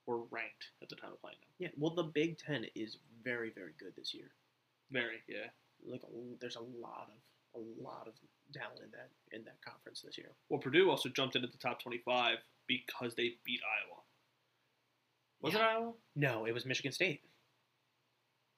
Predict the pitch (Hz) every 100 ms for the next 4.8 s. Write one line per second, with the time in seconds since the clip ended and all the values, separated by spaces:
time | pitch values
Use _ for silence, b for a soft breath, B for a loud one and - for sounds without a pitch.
0 | _ 135 135 160 127 135 131 127 - 143
1 | 131 120 131 - - 127 117 107 113 117
2 | 113 117 117 117 - 131 - - 117 107
3 | 120 120 120 120 117 - - _ _ _
4 | _ _ _ 120 147 160 -